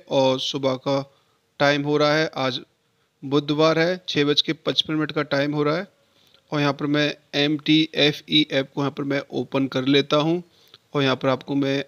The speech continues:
अपना एक और लाइव विड्रॉल यहाँ पर आपको मैं शो करने वाला हूँ। सबसे पहले आप मेरे यहाँ पर बैलेंस चेक कीजिए, बैलेंस दिखाता हूँ। मेरा बैलेंस जो है वो है साढ़े पाँच सौ डॉलर मेरे पास बैलेंस अवेलेबल है। इसमें से मैं जो है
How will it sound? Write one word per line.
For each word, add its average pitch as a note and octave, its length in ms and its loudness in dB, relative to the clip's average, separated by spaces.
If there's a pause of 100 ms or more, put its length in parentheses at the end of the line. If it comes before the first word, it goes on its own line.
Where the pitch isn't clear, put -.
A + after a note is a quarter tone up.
अपना C#3 280 -4
एक B2+ 220 0
और C3+ 60 2
लाइव B2+ 260 0
विड्रॉल B2+ 260 -2
यहाँ B2 100 -2
पर B2 100 -6
आपको A#2+ 220 -8
मैं B2+ 200 -2
शो - 280 0
करने C3+ 300 -4
वाला C3+ 240 2
हूँ। D3+ 200 -2 (1080)
सबसे - 300 0
पहले D3+ 240 4
आप D3 140 0
मेरे C#3+ 80 0
यहाँ C#3 120 0
पर D3 100 0
बैलेंस C3+ 380 2
चेक D3 180 -2
कीजिए, D#3 360 0 (300)
बैलेंस C#3 260 -2
दिखाता C#3 280 -2
हूँ। D3 60 0
मेरा D3 140 -2
बैलेंस C#3 280 0
जो C#3 180 2
है C#3+ 120 2
वो C3 180 -2
है D3 180 0 (320)
साढ़े C#3 280 0
पाँच C#3 300 -4
सौ D3+ 80 2
डॉलर C3 260 0
मेरे C3+ 120 -4
पास C#3 160 0
बैलेंस C3+ 420 -2
अवेलेबल C3+ 480 0
है। F#3 120 -4 (800)
इसमें D3 280 0
से D3+ 160 2
मैं C#3 160 2
जो B2+ 180 -2
है D#3+ 160 -4